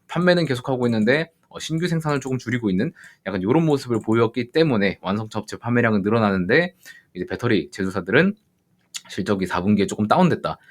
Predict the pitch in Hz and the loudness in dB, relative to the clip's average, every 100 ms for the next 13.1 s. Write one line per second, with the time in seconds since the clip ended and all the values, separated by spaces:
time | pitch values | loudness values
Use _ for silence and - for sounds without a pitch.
0 | _ 107 104 104 98 107 92 95 95 - | _ -6 -6 -4 -2 0 0 0 -2 -4
1 | 82 78 78 - - - - 143 160 - | -6 -6 -8 -12 -20 -20 0 2 4 4
2 | 120 202 208 196 190 175 180 180 160 117 | 4 4 2 4 6 8 6 6 2 2
3 | 147 170 139 101 110 78 - - 131 214 | 4 6 6 4 2 0 -6 0 0 4
4 | 208 214 190 170 127 120 143 139 - 160 | 2 4 4 4 2 0 -2 -2 2 2
5 | 135 113 120 117 117 120 107 95 107 110 | 2 2 2 2 0 -2 2 4 4 4
6 | 156 - 127 165 185 190 113 80 85 113 | 2 2 0 2 4 4 2 0 -4 -6
7 | 180 _ - 151 185 175 156 160 180 185 | -8 _ 2 4 6 6 4 4 2 -2
8 | - 123 151 196 165 143 135 123 113 107 | 2 4 6 4 2 2 2 2 0 -2
9 | 113 110 104 123 95 - - - _ 143 | 0 0 0 -2 -4 -6 -12 -20 _ 2
10 | 175 170 151 - - 117 117 117 127 120 | 2 2 0 -2 -6 -2 -2 0 -2 0
11 | 120 120 117 110 98 101 95 92 87 87 | 0 2 2 0 -2 0 0 -2 -4 -4
12 | 131 135 120 113 107 104 110 120 113 107 | 0 0 0 0 2 2 0 0 0 0
13 | 107 | -2